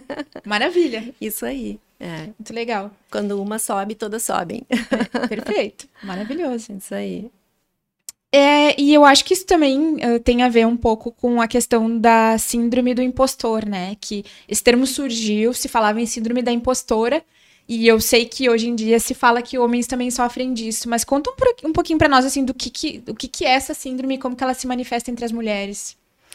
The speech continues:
Speaker 1: Bom, há exatamente quarenta e quatro anos atrás, duas grandes psicólogas, ah, P H Ds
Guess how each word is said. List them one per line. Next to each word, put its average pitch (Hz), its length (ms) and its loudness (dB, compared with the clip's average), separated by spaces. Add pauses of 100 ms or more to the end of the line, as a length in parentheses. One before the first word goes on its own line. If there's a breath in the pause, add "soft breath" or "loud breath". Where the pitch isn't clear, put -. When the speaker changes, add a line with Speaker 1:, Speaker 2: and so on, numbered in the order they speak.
(520 loud breath)
Speaker 1:
Bom, 175 240 -6
há 180 100 -4
exatamente 214 760 -6
quarenta 226 300 -6
e 262 40 -12
quatro 233 340 -8
anos 202 340 -6
atrás, 175 580 -10
duas 196 380 -10
grandes 185 380 -6
psicólogas, 196 1200 -10
ah, 175 500 -16
P 185 120 -8
H 175 180 -8
Ds 175 840 -8